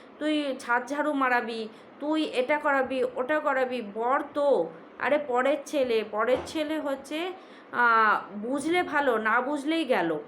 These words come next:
তুই বলছিস না যে আমার, আহ, ঘ-, আমার হাতে খাচ্ছে না এখন কয়দিন থেকে, খাবার নিয়ে যাচ্ছে না, কি হয়েছে, ভালো ব্যবহার করছে না, এটা না, ওটা না।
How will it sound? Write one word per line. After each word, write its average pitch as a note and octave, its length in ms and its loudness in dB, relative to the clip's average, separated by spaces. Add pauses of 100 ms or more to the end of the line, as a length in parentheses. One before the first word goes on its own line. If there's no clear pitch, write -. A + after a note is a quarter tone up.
(960)
তুই C4 140 -2
বলছিস C#4 540 0
না B3+ 220 0 (420)
যে B3 260 4
আমার, B3+ 580 2
আহ, G#3+ 680 0
ঘ-, A#3+ 280 0
আমার B3+ 160 2
হাতে C#4 240 -2
খাচ্ছে B3 380 -2
না C#4 100 0
এখন B3+ 320 -2
কয়দিন B3 340 -2
থেকে, A#3+ 320 -2
খাবার A#3 400 -2
নিয়ে C4 200 -4
যাচ্ছে B3 360 -2
না, A#3 160 -4
কি B3 260 -10
হয়েছে, A#3+ 400 -2
ভালো F#3+ 260 -2
ব্যবহার B3+ 360 -2
করছে A#3+ 360 -4
না, A#3+ 240 -2 (360)
এটা B3+ 280 2
না, B3+ 180 2
ওটা B3+ 360 0
না। B3 220 -2